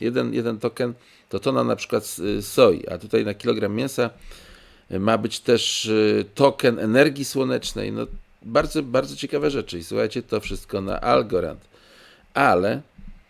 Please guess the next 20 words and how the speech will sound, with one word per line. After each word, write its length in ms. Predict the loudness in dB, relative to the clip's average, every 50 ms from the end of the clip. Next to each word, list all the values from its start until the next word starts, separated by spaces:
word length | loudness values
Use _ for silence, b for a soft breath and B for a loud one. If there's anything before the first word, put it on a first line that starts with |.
| -20 -20 _ _ _ _ _ _ _ _ -18 -12 -10 -6 -4 -2
niedawno 640 | 0 4 4 4 4 6 6 6 6 4 2 -2 -2
trzeba 240 | 0 2 2 2 2
wiedzieć 380 | 0 -4 -6 -8 -10 -10 -8
też, 180 | -4 -4 -4 -4
że 240 | -4 -4 -2 -2 -4
Visa, 640 | -4 -8 -10 -4 -2 0 2 2 2 2 0 -2 -6 -8
y, 160 | -8 -6 -6
no, 240 | -4 -2 -2 -2 -2
z-, 380 | -4 -8 -16 -16 -18 -18 -18 -14
tutaj 440 | -12 -12 -6 0 2 2 2 2 0
ze 140 | -4 -8 -8
Starbucksem 720 | -2 0 0 2 4 4 4 4 2 0 -6 -4 -4 -4
na 100 | -6 -6
przykład, 440 | -6 -8 -10 -10 -8 -8 -8 -6
nie? 120 | -6 -4 -2
I, 200 | -2 -2 -4 -6 B B B B B B B B B
y, 100 | -6 -4
powiązała 680 | -2 -2 -2 0 0 -2 0 2 2 4 4 4 2 2
tam 1000 | 0 -2 -4 -4 -4 -4 -6 -6 -8 -8 -8 -8 -8 -8 -8 -8 -8 -8 -6 -2
również 640 | 0 2 2 0 0 0 -2 -2 -2 -4 -6 -8 -10